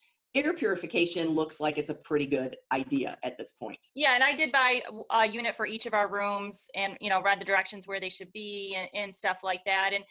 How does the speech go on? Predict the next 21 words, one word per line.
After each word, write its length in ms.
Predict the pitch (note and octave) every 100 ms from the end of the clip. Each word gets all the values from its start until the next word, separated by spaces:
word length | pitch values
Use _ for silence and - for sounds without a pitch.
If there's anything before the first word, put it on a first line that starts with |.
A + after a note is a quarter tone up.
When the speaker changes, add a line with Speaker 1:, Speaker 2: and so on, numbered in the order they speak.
| - _ -
Speaker 2:
if, 200 | D#4 D#4
you 100 | E4
know, 280 | D4+ C4+ C4 _ _ _ _ - A#3
do 160 | C#4
I 220 | C4 B3+ - _ A3
know 320 | A#3+ A#3+ C4
if 120 | C4+
it 120 | B3
really, 240 | A3+ A#3+ A#3
really, 240 | A3+ G#3+
really 280 | F#3+ G#3 G3
works 400 | F#3 G3+ C#4 -
to 120 | D4
purify 480 | D4 D#4+ D#4+ D#4+ D4+
the 80 | D#4
air? 140 | D4+ C4+
I'm, 140 | A3+ -
I'm 160 | A#3+
not 200 | A#3+ -
really 220 | A#3 A3
sure. 560 | A3 - D#4+ G3+ A#3+